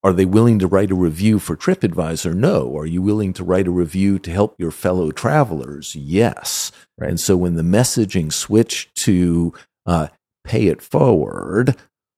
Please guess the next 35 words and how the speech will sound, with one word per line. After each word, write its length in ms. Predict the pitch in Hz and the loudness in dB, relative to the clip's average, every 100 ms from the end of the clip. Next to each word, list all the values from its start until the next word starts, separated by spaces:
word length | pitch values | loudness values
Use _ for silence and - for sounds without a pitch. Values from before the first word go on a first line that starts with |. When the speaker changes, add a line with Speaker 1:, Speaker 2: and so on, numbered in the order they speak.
| _ | _
Speaker 1:
all 120 | - 85 | 0 0
of 60 | |
a 40 | 90 | 2
sudden 260 | 98 87 | 0 0
the 80 | 85 | -2
reviews 1000 | 80 80 87 139 123 85 92 95 - - _ | -2 -2 2 2 4 2 -2 -6 -10 -14 _
started 400 | - - 87 85 | -10 -4 -2 -4
flowing 460 | 78 101 85 82 95 | -6 -6 -4 -4 -4
in. 480 | 175 180 - - 185 _ | -2 -4 -8 -18 -18 _
Speaker 2:
Hmm. 80 | 135 107 _ - | -16 -16 _ -2
Speaker 1:
And 120 | 120 | 2
this 200 | 185 - | 2 0
was 160 | 78 | -4
great 400 | - 151 113 55 | 0 2 2 -2
'cause 220 | - 82 95 | -6 -4 -2
it 120 | 90 | -4
was, 600 | 85 82 80 - - - | -4 -6 -8 -10 -12 -8
I'm 160 | 90 69 | -6 -6
like, 220 | 67 65 _ | -10 -14 _
anytime 480 | 110 107 - 104 87 | 0 0 0 0 0
you 100 | 82 | -2
contribute 720 | - - 80 - 101 95 78 | -6 -8 -6 -4 -4 -2 -6
anywhere, 640 | 69 95 92 80 80 80 71 _ _ - | -2 0 0 0 -2 -4 -8 _ _ -4
you 100 | 95 | -4
feel 300 | - 101 82 | 0 0 2
like 260 | 80 80 | 0 -4
you 120 | 80 69 | -6 -6
belong 640 | - 69 87 104 95 82 | -6 -4 0 2 2 -2
more. 540 | 71 64 57 67 90 - _ _ - | -6 -8 -12 -10 -10 -12 _ _ -2
And 120 | 135 | -2
so 260 | - 120 104 | 4 6 6
we 180 | 90 85 | 4 0
invented 680 | 80 80 73 - 64 65 | -2 -4 -4 -6 -6 -4
badges 800 | - 95 98 85 87 87 87 80 | 0 2 2 0 0 0 0 -2
and, 220 | 82 78 | -4 -4